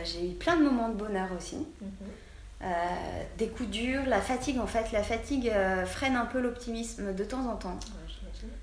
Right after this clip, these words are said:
Speaker 1: Euh,
Speaker 2: Mm.
Speaker 1: parce que c'est lié au traitement, c'est lié
Speaker 2: Mm.
Speaker 1: au fait de voir moins de gens aussi. Moi, je suis quelqu'un qui adore planifier, euh, ce qu'elle va faire demain, euh, et les prochains
Speaker 2: Mm.
Speaker 1: jours. Là, le truc de la maladie, c'est qu'on ne sait pas ce qu'on pourra faire demain.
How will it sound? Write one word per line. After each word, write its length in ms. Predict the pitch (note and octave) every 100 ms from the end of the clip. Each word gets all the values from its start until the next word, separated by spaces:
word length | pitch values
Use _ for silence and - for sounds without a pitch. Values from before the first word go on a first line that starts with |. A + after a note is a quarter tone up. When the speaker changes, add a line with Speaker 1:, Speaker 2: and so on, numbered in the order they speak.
| -
Speaker 1:
Euh, 220 | G3 F#3+
Speaker 2:
Mm. 40 | F#3
Speaker 1:
parce 160 | F#3
que 160 | - G#3
c'est 240 | - G#3+
lié 220 | G3 G3+ A3+
au 60 |
traitement, 560 | - - B3 B3 G#3 G3+
c'est 200 | - G3+
lié 160 | F#3+
Speaker 2:
Mm. 40 | G3+
Speaker 1:
au 20 |
fait 160 | F#3+ A3+
de 120 | F#3+
voir 240 | F3+ F#3 F#3+
moins 200 | A3+ C4+
de 60 |
gens 200 | A#3+ B3+
aussi. 420 | A#3+ - G3 - - - - - G#3
Moi, 100 | A#3
je 60 |
suis 80 | -
quelqu'un 260 | G3 F#3 C3+
qui 200 | - -
adore 360 | G3 F#3+ B3+ -
planifier, 640 | A#3+ A3 G3+ - A3 G#3
euh, 160 | F#3 F3
ce 80 | -
qu'elle 120 | F#3+
va 80 | F3+
faire 180 | F#3 G3
demain, 540 | G3 G3 G3 G#3 G3
euh, 140 | F3 D#3
et 140 | D#3
les 120 | F3
prochains 380 | F3 - G#3+ G#3
Speaker 2:
Mm. 60 | F#3+
Speaker 1:
jours. 280 | B3 C#4+ - - - - - -
Là, 280 | G#3+ A3 C4
le 120 | A3+
truc 220 | - -
de 80 | A#3
la 120 | G#3+ G3
maladie, 380 | G3 F#3+ G3 C#4
c'est 140 | G#3
qu'on 160 | - G3+
ne 100 | G3
sait 280 | - B3
pas 220 | A#3 A#3+ C4
ce 140 | -
qu'on 120 | G#3+
pourra 320 | F#3+ - A3
faire 220 | G#3 A#3 A3+
demain. 240 | G#3 F#3+